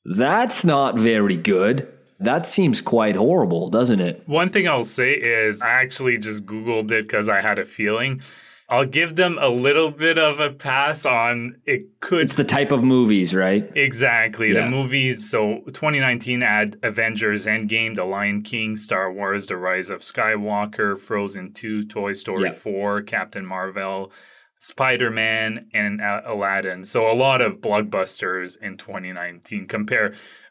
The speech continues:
Speaker 2: there were some this year, but definitely not as many. So,
Speaker 1: Fair
Speaker 2: you
Speaker 1: enough.
Speaker 2: know, it's still not good. I'll just say that, but I wanted to give them a little bit, yeah.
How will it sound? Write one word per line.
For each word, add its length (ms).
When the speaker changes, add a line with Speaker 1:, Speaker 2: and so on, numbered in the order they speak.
Speaker 2:
there 120
were 160
some 440
this 260
year, 120
but 220
definitely 360
not 200
as 180
many. 340
So, 260
Speaker 1:
Fair 400
Speaker 2:
you 80
Speaker 1:
enough. 220
Speaker 2:
know, 100
it's 100
still 200
not 280
good. 340
I'll 120
just 220
say 120
that, 280
but 140
I 80
wanted 380
to 60
give 220
them 220
a 80
little 500
bit, 460
yeah. 160